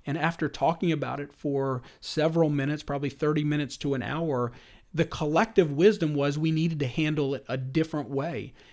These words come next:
And what we did was we handled it a different way.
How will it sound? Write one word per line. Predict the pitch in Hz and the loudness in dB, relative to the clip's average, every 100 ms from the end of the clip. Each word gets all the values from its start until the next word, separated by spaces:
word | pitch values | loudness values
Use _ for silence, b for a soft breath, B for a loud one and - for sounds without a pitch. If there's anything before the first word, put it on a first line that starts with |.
| b b | b b
And | 151 156 160 - _ _ _ _ | 0 2 0 -2 _ _ _ _
what | 165 170 180 | 2 2 4
we | 175 | 6
did | 151 214 | 10 8
was | 175 160 147 | 10 4 4
we | 170 | 0
handled | 147 185 226 214 | 2 4 6 6
it | 190 165 | 6 2
a | |
different | 147 185 175 139 | 0 -2 -2 -2
way. | 151 220 - | -2 -4 -8